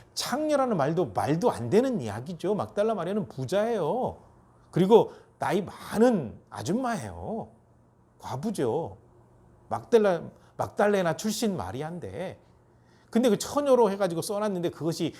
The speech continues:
자-, 사실인 양 믿어가지고 성경을 가르치는 사람도 잘 분별을 못하게 되니까 굉장히 많은 사람들이 교회를 떠나게 돼버렸거든요. 그러니까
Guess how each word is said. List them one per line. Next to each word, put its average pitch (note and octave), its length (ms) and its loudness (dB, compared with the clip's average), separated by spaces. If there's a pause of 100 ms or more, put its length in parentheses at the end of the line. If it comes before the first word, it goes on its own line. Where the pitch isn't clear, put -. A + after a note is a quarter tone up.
자-, - 180 -6
사실인 G3 560 -2
양 C#3+ 160 -4
믿어가지고 C#3+ 640 2 (160)
성경을 G#3+ 440 6
가르치는 E3 420 -2
사람도 C#3+ 260 -6
잘 C3 120 -4
분별을 D3 360 -2
못하게 C#3 320 -10
되니까 B2+ 300 -8 (240)
굉장히 F#3 320 -6
많은 B2 220 -10
사람들이 G2+ 340 -12
교회를 F#2 320 -12
떠나게 F3+ 360 -10
돼버렸거든요. G2+ 800 -16
그러니까 E3+ 200 -2